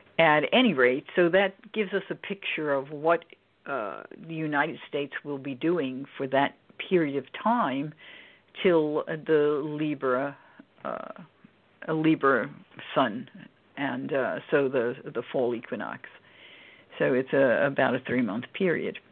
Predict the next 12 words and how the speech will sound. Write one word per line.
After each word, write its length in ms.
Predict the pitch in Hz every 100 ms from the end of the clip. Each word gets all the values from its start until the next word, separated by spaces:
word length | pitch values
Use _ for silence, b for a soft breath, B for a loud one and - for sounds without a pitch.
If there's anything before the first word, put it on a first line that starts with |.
| _ _ _ _ _ _ _ _ _ - -
At 160 | 196 185
any 220 | 202 214
rate, 260 | 151 143 135
when 80 | 151
I 120 | 143
look 280 | 156 196 -
at 100 | -
this, 260 | 117 113 - - - -
you 140 | 151
know, 380 | 143 143 139 143 - B B B B 151
uh, 400 | 131 - - 160 147
Venus 340 | 175 180 156